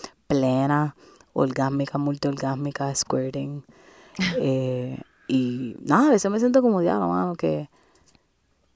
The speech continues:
Speaker 1: que me siento afortunada en ese aspecto de, aunque en verdad me siento una que ver, que necesito como un upgrade ya para Ubuntu tres mil. Este,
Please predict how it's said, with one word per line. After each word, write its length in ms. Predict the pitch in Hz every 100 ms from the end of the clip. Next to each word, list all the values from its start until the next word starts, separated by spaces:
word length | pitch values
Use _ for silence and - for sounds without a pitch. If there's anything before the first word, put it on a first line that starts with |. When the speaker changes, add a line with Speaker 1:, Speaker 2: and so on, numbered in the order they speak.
| - -
Speaker 1:
que 240 | - 143 -
me 120 | 156
siento 200 | - 156
afortunada 540 | 175 196 185 160 160 156
en 60 |
ese 120 | 147
aspecto 380 | - - 170 170
de, 160 | 165 147
aunque 380 | 156 151 156 143
en 100 | 139
verdad 400 | 135 135 135 151
me 100 | 190
siento 400 | 175 147 - 175
una 160 | 180
que 140 | 151 135
ver, 180 | 135
que 140 | 139 156
necesito 480 | 147 151 143 135 143
como 180 | 175
un 80 | 170
upgrade 540 | 156 151 156 165 170 147
ya 480 | 147 139 143 160 165 _ _ _ _ _ _ _ _ _ -
para 200 | 135 139
Ubuntu 380 | 139 139 135 156
tres 200 | 151 147
mil. 400 | 139 131 135 135 - _ - - - - _ -
Este, 800 | 143 135 - - 139 131 131